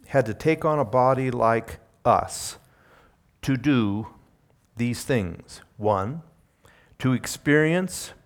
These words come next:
and triumph over temptation, which he did. Tempted in all points, like as we are, yet without sin.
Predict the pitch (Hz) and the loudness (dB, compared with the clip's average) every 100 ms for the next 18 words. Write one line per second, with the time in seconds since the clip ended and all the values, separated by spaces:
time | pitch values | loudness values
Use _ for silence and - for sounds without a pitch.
0 | _ 117 107 101 - 156 151 98 101 - | _ -4 -4 -4 -2 -2 0 -4 -6 -12
1 | - _ _ _ 120 117 120 - 139 131 | -20 _ _ _ -4 -4 -4 -4 -4 -4
2 | 160 165 131 - 80 85 _ _ _ _ | -6 -8 -8 -14 -18 -20 _ _ _ _
3 | _ _ _ _ _ _ _ _ _ _ | _ _ _ _ _ _ _ _ _ _
4 | _ _ _ _ _ _ _ _ 101 - | _ _ _ _ _ _ _ _ -10 -8
5 | 113 147 160 - - - _ 123 127 156 | -4 0 0 -2 -16 -20 _ -2 0 -2
6 | 135 104 98 127 139 147 151 175 - 123 | -2 -2 0 0 0 -2 -2 -4 -6 -2
7 | 135 131 123 113 143 147 147 151 110 120 | -2 0 -4 -2 -2 -2 -2 -4 -2 -2
8 | 151 - - 131 139 147 143 143 - - | -2 -6 -14 -4 -4 -2 -4 -4 -12 -8
9 | 147 104 - | -6 -6 -10